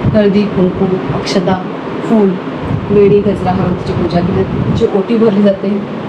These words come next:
आणि मग वेगवेगळ्या प्रकारचा गोड खोबरे, खडीसाखर, बत्तासे, नंतर लाह्या हा सगळा पूजेचा प्रसाद दाखवून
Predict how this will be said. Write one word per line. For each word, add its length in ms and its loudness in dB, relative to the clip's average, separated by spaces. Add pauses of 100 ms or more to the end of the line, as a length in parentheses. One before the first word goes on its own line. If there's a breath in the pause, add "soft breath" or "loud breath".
(300)
आणि 180 4
मग 140 6 (420)
वेगवेगळ्या 420 4
प्रकारचा 540 0 (840)
गोड 280 4
खोबरे, 340 0 (800)
खडीसाखर, 600 0
बत्तासे, 600 0 (1500)
नंतर 300 2
लाह्या 400 2 (360)
हा 60 0
सगळा 380 2 (240)
पूजेचा 280 2
प्रसाद 420 0
दाखवून 400 0